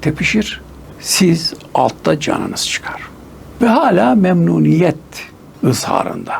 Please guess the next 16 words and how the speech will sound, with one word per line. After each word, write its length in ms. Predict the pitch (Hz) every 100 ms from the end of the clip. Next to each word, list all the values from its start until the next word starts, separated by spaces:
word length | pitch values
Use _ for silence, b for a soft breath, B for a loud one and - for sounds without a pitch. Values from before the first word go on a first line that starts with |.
| - -
bulunursunuz. 840 | - 139 151 - - - - - - - B B B
Hazreti 380 | 165 190 156 180
İbrahim 540 | 160 156 135 131 139 - -
kıssasına 640 | - 160 - - - - 196
inşallah 640 | 139 123 - 104 131 143 - - -
buradan 360 | 127 - 123
kaldığımız 720 | 151 104 127 120 110 - -
yerden 380 | 117 107 135 101 - - - - -
bir 80 | 131
sonraki 540 | - - - - -
hafta 480 | - - - - - - - - -
Allah 280 | 135 127 110
izin 340 | 117 - 92
verirse 400 | 95 - - 180 - - - - -
devam 280 | - -
edelim. 300 | - - -